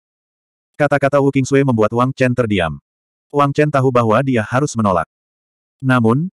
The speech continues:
saat ini, hatinya sedikit bingung. Terlalu banyak hal yang terjadi, yang membuat Wang Chen semakin bingung. Orang itu, penerus dewa sejati, benar saja, ada sesuatu yang dia butuhkan di sini. Namun, mengapa Wu Qingsui sepertinya menyembunyikan sesuatu?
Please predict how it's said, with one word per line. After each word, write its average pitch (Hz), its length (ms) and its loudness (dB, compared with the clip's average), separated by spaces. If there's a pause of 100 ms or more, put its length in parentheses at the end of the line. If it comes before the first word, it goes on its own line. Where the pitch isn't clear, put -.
saat 139 320 -2
ini, 131 320 0 (240)
hatinya 139 400 0
sedikit 131 320 -4
bingung. 90 400 -6 (800)
Terlalu 139 320 2
banyak 135 320 0
hal 131 160 0
yang 123 80 -2
terjadi, 117 480 -2 (160)
yang 131 160 0
membuat 117 240 0
Wang 117 240 0
Chen 113 240 0
semakin 123 320 -2
bingung. 87 320 -4 (880)
Orang 143 240 0
itu, 104 320 -4 (160)
penerus 147 320 0
dewa 139 240 2
sejati, 104 400 -4 (160)
benar 139 240 0
saja, 120 400 -2 (240)
ada 139 160 0
sesuatu 139 320 -2
yang 120 160 2
dia 110 160 0
butuhkan 120 400 -2
di 85 80 -6
sini. 90 300 -4 (840)
Namun, 131 480 0 (160)
mengapa 143 320 0
Wu 151 80 2
Qingsui 131 320 0
sepertinya 120 480 -2
menyembunyikan 104 560 0
sesuatu? 85 480 -4